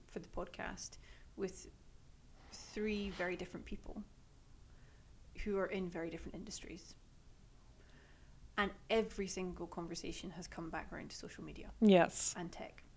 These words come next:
Speaker 2: Yes.
Speaker 1: And I just, you know, it's, it, it is, it's be-, I think we are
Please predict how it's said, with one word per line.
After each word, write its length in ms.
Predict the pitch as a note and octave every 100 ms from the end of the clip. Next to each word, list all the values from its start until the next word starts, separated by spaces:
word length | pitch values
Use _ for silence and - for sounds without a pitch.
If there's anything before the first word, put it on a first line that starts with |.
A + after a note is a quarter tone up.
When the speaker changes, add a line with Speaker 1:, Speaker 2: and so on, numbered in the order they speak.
| -
Speaker 2:
Yes. 500 | F#3 E3+ - - - - - - - -
Speaker 1:
And 140 | G3+
I 120 | G3 G#3+
just, 360 | - G3+ -
you 100 | G#3
know, 60 | F#3+
it's, 260 | F3 - -
it, 160 | - - -
it 160 | G#3+
is, 260 | - A3 -
it's 280 | G#3 - -
be-, 260 | - G#3+ -
I 60 | F#3+
think 340 | - B3+ G#3+ G3+
we 220 | G#3 G#3+ G3
are 240 | G3